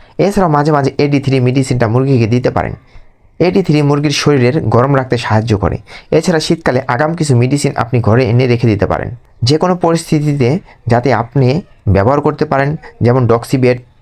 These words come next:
জিলিয়ান বেট মেডিসিন এনে ঘরে রাখতে পারেন। জিলিয়ান বেট মেডিসিন মুরগির শরীরে রোগ প্রতিরোধ ক্ষমতা বৃদ্ধি করতে সাহায্য করে। এছাড়াও যে কোনো পরিস্থিতিতে আপনারা অবশ্যই পশু বিশেষজ্ঞ চিকিৎসকের পরামর্শ নিয়ে কাজ করবেন।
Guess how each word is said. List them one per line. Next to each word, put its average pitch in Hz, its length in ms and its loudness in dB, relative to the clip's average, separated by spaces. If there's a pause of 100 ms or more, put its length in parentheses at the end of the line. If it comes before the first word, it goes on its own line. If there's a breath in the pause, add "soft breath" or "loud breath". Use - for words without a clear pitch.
(380)
জিলিয়ান 127 540 2
বেট 117 200 2 (380 soft breath)
মেডিসিন 104 400 0
এনে 143 240 0
ঘরে 117 220 4
রাখতে 101 240 -4
পারেন। 85 240 -2 (560 soft breath)
জিলিয়ান 170 400 2
বেট 165 220 0
মেডিসিন 143 360 0
মুরগির 139 340 0
শরীরে 131 360 2
রোগ 131 200 0
প্রতিরোধ 143 340 -2
ক্ষমতা 120 260 0
বৃদ্ধি 123 340 0
করতে 127 180 0
সাহায্য 95 380 -4
করে। 62 200 -2 (580 loud breath)
এছাড়াও 165 380 0 (720 soft breath)
যে 139 160 0
কোনো 180 180 0 (100)
পরিস্থিতিতে 151 640 -2 (260)
আপনারা 117 280 0
অবশ্যই 147 380 0
পশু 123 260 -2
বিশেষজ্ঞ 143 360 0 (120)
চিকিৎসকের 127 500 0
পরামর্শ 127 360 0
নিয়ে 139 220 0
কাজ 98 140 -8
করবেন। 107 340 0